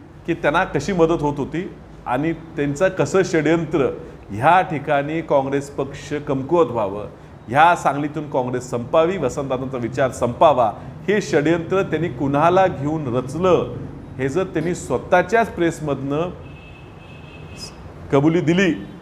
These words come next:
ही गोष्ट जनतेला आता कळलेली आहे. त्यामुळे ह्या पुढच्या काळात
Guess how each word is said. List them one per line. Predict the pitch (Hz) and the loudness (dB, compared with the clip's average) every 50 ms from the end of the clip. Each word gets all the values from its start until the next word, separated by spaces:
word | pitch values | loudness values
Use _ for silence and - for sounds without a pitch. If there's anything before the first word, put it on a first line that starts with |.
| - - - - - - - - - - - - - | -18 -20 -20 -20 -20 -20 -20 -20 -20 -20 -20 -8 -6
ही | 190 196 | -6 -2
गोष्ट | 147 151 143 139 143 - 190 | 0 0 0 -2 -2 -2 -4
जनतेला | 185 147 135 117 117 - 139 131 | 0 2 0 0 2 0 2 2
आता | 131 156 165 | 2 2 0
कळलेली | - - 131 123 139 151 143 127 131 | 0 0 2 2 2 2 2 0 0
आहे. | 151 - - - - - - - - | -2 -4 -10 -14 -16 -18 -18 -10 -8
त्यामुळे | 120 120 127 143 156 175 190 202 - - - - - - - - - - - - | -6 -6 -4 -4 -4 -4 -4 -8 -12 -16 -18 -20 -20 -20 -20 -20 -20 -20 -10 2
ह्या | 117 165 190 | 4 4 4
पुढच्या | 196 165 175 156 - 160 127 | 4 2 -2 -2 0 -2 -2
काळात | - - 95 82 69 | -2 -2 -6 -6 -8